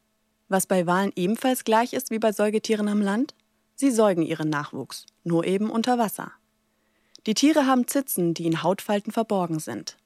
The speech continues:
Das Baby kann daran aber nicht saugen.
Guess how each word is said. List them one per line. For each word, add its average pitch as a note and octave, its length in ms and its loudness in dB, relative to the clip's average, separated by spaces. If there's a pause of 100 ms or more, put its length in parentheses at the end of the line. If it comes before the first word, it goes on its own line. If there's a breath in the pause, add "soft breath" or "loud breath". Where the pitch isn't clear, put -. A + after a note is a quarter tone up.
(520)
Das F3 180 -4
Baby A3 300 0
kann A3+ 220 2
daran A3 240 2
aber G#3+ 160 2
nicht A3 200 -2
saugen. G3+ 460 2